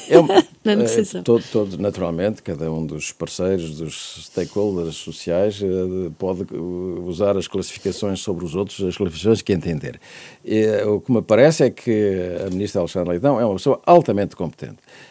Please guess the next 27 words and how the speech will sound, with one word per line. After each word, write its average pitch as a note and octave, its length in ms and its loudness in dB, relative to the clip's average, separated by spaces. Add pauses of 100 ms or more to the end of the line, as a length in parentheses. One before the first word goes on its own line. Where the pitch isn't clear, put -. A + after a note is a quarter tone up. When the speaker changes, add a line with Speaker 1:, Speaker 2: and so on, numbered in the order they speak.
Speaker 1:
e C3+ 80 2
é D#3 60 6
uma D3 120 6
pessoa A#2+ 400 2
muitíssimo B2+ 640 0
determinada E2 760 -6
e, G2+ 120 -4
portanto, C#3+ 360 -2
é D#3+ 100 2
um F#3+ 160 0
excelente, B2 680 2
uma A2 180 -2
excelente G#2 340 -4
governante. D#2 460 -8 (120)
Isso, A#2+ 540 -4 (400)
eh, G2 580 2
é A#2 120 4
indiscutível. - 640 -2 (540)
É G2 320 2 (160)
uma C2 120 -16
pessoa F2+ 200 -4
convicta, D#3 720 4
uma C3+ 200 2
pessoa A2 340 0
que G2+ 240 -10
se - 120 -8
prepara G2+ 580 2